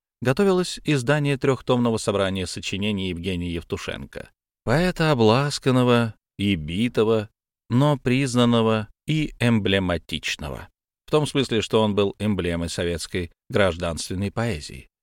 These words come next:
Поэт в России больше, чем поэт и тому подобное. Значение и вес этой эмблематичности были столь велики, что Евгению Александровичу прощались даже строки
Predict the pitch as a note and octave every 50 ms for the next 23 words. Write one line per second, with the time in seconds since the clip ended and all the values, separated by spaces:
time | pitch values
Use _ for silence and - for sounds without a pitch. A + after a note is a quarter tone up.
0 | _ _ - E2+ F#2+ C#3+ D#3+ D#3+ - D#3 D3+ D3 - - D3 C#3+ A#2+ A2 C3+ C#3+
1 | - - C#3 - - B2+ B2 - - - A2 A#2+ - - F2 G2 F2+ C2+ - -
2 | - D2 D#2 - - D#2+ D#2 D#2 C#2 - D#2 C#2+ C#2+ D#2 - _ _ _ _ _
3 | _ _ _ _ - B2 A2 A#2 A#2+ A#2+ A2 - C3 C3 B2 A#2 A#2 A2+ A2+ -
4 | - - A2+ A2+ A#2+ A#2+ - - A2+ A2 - - G#2+ G#2 G2 - _ _ _ -
5 | A#2 A2+ G2+ F#2+ G2+ G#2 G2 G2+ F#2+ E2 - C3+ D#3 - - - G3 D#3 - -
6 | - - D3 - _ _ _ _ _ - - A#2+ E3 E3 E3 D#3 D3+ - - -
7 | - - - E3 D#3 D3 C#3 C#3 C#3+ C#3+ C#3+ C#3 - F#3 F#3 F3 C#3 - - A2
8 | A2 A2+ A#2 A2+ A2+ A#2+ F3 F#3 E3+ E3 D#3 D3+ D3 D3 - _ - C3+ C3 C3
9 | C3 - - - G3+ F3+ F3 E3+ E3 D#3+ D3+ - E3+ D3+ - _ _ _ _ _
10 | _ _ _ - D3 D#3 D3 - - - F#3+ F#3 E3+ D#3+ D3 B2+ A#2 C#3 D3+ D3+
11 | A#2+ B2+ B2+ - - - - C3 D3+ C#3+ - - B2 A#2 A2+